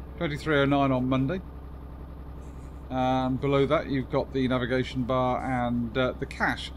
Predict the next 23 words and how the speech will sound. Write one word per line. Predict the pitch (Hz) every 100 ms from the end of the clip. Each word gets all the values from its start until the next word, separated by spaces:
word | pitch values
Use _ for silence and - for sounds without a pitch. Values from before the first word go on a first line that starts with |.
| - -
Don't | 247
know | 233
why | 202
it | 165
tells | 185 131
me | 143
how | 143
much | 135 -
cash | 160 -
I've | 156 151 131 85
got, | 113 135 -
but | 143
there | 160
you |
go. | 127 120
It | 143
tells | 160
me | 143
how | 139
much | 120 -
cash | 123 110
I've | 101
got. | 123 156